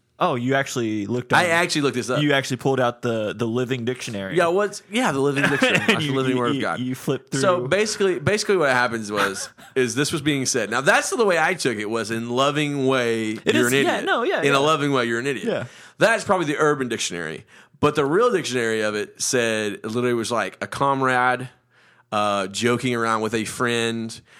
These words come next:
Speaker 2: uh, someone you, like, love. It's,
Speaker 1: Okay,
Speaker 2: it's all
Speaker 1: here's,
Speaker 2: those things.
Speaker 1: let's, let's dive down this hole. If, if, if there is a word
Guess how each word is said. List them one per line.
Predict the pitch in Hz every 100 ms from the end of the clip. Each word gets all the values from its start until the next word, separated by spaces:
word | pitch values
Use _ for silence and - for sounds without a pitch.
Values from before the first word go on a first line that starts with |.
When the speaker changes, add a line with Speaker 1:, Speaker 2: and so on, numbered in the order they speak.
| - _ -
Speaker 2:
uh, | 107 98
someone | 95 131 117 113
you, | 110 110
like, | 104 98 -
love. | 107 101 73 53 - -
It's, | 110
Speaker 1:
Okay, | 151 147
Speaker 2:
it's | 120
all | - 120
Speaker 1:
here's, | 190
Speaker 2:
those | 110 98 -
things. | 82 -
Speaker 1:
let's, | 165 170 170
let's | 175 165
dive | 139 131
down | 120 110
this | 110
hole. | - 92 98 127 -
If, | 135 - 120
if, | 127 127 -
if | 127 120
there | 151 214
is | 202
a | 170
word | 123 110 123 131 113 107 104 117